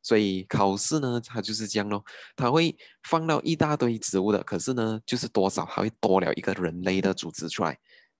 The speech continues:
啊，所以就是希望你们可以看得到啦。OK，所以你可以看到血管呢，血液嘛，就是结缔咯。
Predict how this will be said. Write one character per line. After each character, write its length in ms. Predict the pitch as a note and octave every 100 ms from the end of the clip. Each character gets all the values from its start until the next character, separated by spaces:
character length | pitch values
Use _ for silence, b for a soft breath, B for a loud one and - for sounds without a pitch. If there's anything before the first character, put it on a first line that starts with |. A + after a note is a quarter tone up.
| _ _ _
啊， 200 | G2+ F#2+
所 160 | F#2+ G2
以 140 | F2+
就 160 | E2+ A2
是 240 | A2+ G#2+
希 300 | F#2 - G#2+
望 180 | G2+ A2
你 60 |
们 180 | F2 F2
可 160 | - F#2+
以 100 | F2
看 300 | - - A2
得 120 | F#2
到 200 | F#2 G2
啦。 320 | G2 F2 G#2 A2+ b b b b b b b b b b b _
OK， 200 | A2 A#2
所 160 | A2
以 160 | G#2+ G2+
你 160 | G2+ G2+
可 140 | B2+
以 20 |
看 140 | A#2+ D#3
到 140 | E3+
血 280 | E3 - A#2
管 200 | A#2 A2
呢， 240 | C#3 D#3+ - _
血 280 | - - G2
液 160 | A#2+ C#3+
嘛， 200 | C#3+ D3
就 100 | C#3+
是 120 | C3+
结 240 | C3+ G2 F#2+
缔 160 | A2
咯。 120 | B2